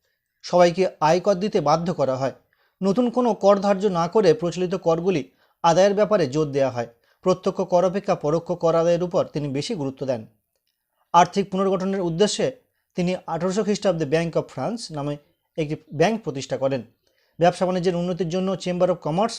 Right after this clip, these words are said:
বা বণিক সংঘের পুনর্গঠন করেন। এছাড়াও একাধিক কার্যক্রম করেছিলেন। নেপোলিয়নের সংস্কারের অন্যতম একটি দিক ছিল তার আইনবিধির প্রবর্তন। আইন ব্যবস্থার সংস্কারের ক্ষেত্রে নেপোলিয়নের উল্লেখযোগ্য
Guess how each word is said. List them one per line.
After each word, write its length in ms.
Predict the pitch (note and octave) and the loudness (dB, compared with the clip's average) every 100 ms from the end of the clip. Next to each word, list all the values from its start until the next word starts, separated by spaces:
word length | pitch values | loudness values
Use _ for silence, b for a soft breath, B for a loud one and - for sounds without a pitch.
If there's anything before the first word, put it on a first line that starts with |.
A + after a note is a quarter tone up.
| - | -6
বা 80 | D#3 | -6
বণিক 280 | C3+ D3+ D#3+ | -4 -4 -6
সংঘের 360 | - D#3 F3+ D3 _ _ _ _ _ | -8 -2 -2 -2 _ _ _ _ _
পুনর্গঠন 480 | - F3 E3 D#3 D#3+ | -4 -2 0 -2 -2
করেন। 220 | C3+ F3+ | -2 -2
এছাড়াও 260 | F3 C#3+ C#3 | -2 -2 -2
একাধিক 360 | A#2+ B2+ A#3+ - | -2 -4 -4 -2
কার্যক্রম 380 | B2 B2 A#2+ | -4 -4 -10
করেছিলেন। 440 | E3 B2+ - B2 G#2 _ _ _ _ _ _ _ _ _ | -10 -10 -8 -10 -12 _ _ _ _ _ _ _ _ _
নেপোলিয়নের 440 | F3 G3+ A#3+ A#3+ C4 | 0 2 4 6 4
সংস্কারের 480 | - G#3+ G#3 B3 B3+ | 2 0 2 2 2
অন্যতম 400 | G3 G3+ G#3 A3+ | 2 -2 0 0
একটি 440 | A#3 A3 D3 - _ - | 0 0 -2 -4 _ -6
দিক 200 | D#3 F#3+ | -4 -2
ছিল 240 | - G3 C3+ - _ | 0 2 0 -2 _
তার 180 | D#3 C#3+ - _ _ _ _ | 2 2 0 _ _ _ _
আইনবিধির 480 | - F3 G3 F3 A3 | -2 -2 0 -2 -2
প্রবর্তন। 440 | E3 B2 A#2+ B2+ G#2 _ _ _ _ - | -4 -4 -4 -6 -8 _ _ _ _ -2
আইন 240 | E3 F#3+ | 0 2
ব্যবস্থার 360 | F#3+ F#3+ F3+ F#3+ | 4 2 2 -2
সংস্কারের 480 | - F3+ E3+ F#3+ F#3 | -2 -4 -2 -4 -4
ক্ষেত্রে 260 | F#3 F#3+ | -6 -6
নেপোলিয়নের 440 | E3+ E3+ F#3 F#3 F#3+ | -4 -2 -2 -2 -2
উল্লেখযোগ্য 680 | E3+ F3 E3+ G3 E3+ B2+ | -2 -2 -2 -2 0 -2